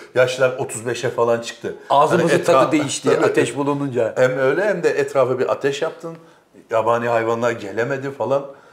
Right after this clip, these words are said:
Speaker 1: Öyle, yoksa devamlı mağaranın başında <laughs> nereden bir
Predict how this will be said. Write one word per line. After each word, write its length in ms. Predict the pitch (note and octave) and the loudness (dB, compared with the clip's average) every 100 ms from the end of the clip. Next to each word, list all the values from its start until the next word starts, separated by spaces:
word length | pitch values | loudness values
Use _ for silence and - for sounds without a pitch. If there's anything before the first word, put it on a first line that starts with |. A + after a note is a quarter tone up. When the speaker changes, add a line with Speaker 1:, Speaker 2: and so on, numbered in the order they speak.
| - _ _ | -20 _ _
Speaker 1:
Öyle, 240 | A#2+ C#3 F3+ | 0 2 4
yoksa 460 | C3+ C#3 - D#3 | 4 2 2 2
devamlı 420 | F#3+ G3+ F3 F3 F3+ | 4 6 6 4 2
mağaranın 540 | E3 D#3+ E3 E3+ F3 | 4 6 6 4 2
başında 520 | E3+ D3 D#3 G3+ G#3 - | 0 0 0 0 0 -2
<laughs> 40 | - - - - - G#5+ D#5+ G#5 G#5 G5+ F#5+ - A4 - - _ - _ _ _ _ _ _ - - - - G#3 | -6 -6 -10 -10 -14 -12 -12 -12 -18 -20 -16 -16 -18 -20 -20 _ -20 _ _ _ _ _ _ -20 -20 -16 -12 -2
nereden 480 | G#3+ G#3 G#3+ G#3+ G3+ | 4 4 6 4 2
bir 160 | F#3+ | 0